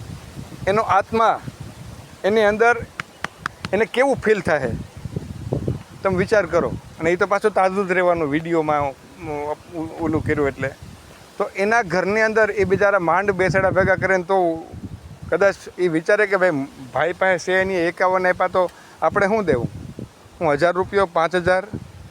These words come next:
દસ હજાર એના લેવલમાં કાંઈક તો દેવું ને. તો એ કઈ રીતે આપશે? કઈ રીતે આપશે? ઈ, ઈ, ઈ કાંઈક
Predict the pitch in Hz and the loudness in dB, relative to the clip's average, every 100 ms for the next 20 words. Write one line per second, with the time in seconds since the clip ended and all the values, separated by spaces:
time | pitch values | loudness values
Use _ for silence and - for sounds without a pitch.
0 | - - - - - - 156 175 185 180 | -16 -14 -14 -16 -20 0 2 4 2 2
1 | 190 214 - - - - - 170 147 139 | 0 -2 -14 -20 -20 -18 -4 -2 2 2
2 | 170 196 190 170 160 - 220 202 196 226 | 4 2 0 0 -2 0 2 2 2 0
3 | 190 120 - - - - - - - - | -4 -8 -16 -16 -16 -18 -18 -18 -18 -20
4 | - - 214 220 247 277 240 214 190 185 | -6 2 2 4 2 2 0 4 4 2
5 | - 180 196 - - - - - - - | 2 2 0 -12 -14 -14 -14 -20 -20 -16
6 | - - - - - - - - - - | -10 -10 -10 -16 -20 -20 -18 -18 -16 -12
7 | - - - - - - 240 214 220 233 | -8 -10 -10 -16 -6 0 2 2 0 2
8 | 214 - 196 151 139 180 214 226 220 220 | 2 2 2 4 2 -2 -2 -4 -4 -4
9 | 214 202 220 | -4 0 -2